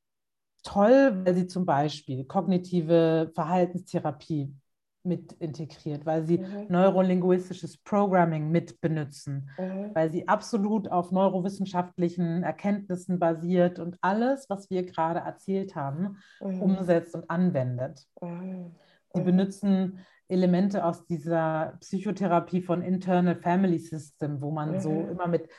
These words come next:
Speaker 1: wo man in Dialog mit Teilen in sich geht.
Speaker 2: Mhm.
Speaker 1: So.
Speaker 2: Mhm.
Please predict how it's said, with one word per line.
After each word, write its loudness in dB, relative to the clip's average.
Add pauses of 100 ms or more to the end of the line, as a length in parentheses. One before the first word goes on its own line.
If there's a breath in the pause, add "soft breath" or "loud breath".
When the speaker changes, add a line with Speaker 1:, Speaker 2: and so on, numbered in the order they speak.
(300 loud breath)
Speaker 1:
wo -2
man 2
in 2
Dialog 4
mit -4 (160)
Teilen 2
in -2
sich -6
geht. -4
Speaker 2:
Mhm. -12
Speaker 1:
So. -6
Speaker 2:
Mhm. -12